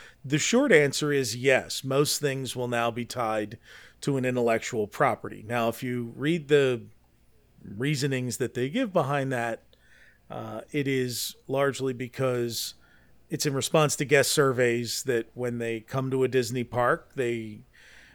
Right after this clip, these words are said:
uh, or a Disney resort, they wanna see elements of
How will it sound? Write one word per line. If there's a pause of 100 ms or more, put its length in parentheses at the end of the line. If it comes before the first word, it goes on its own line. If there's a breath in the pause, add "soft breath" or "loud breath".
(140 loud breath)
uh,
or (160)
a
Disney
resort,
they
wanna
see
elements
of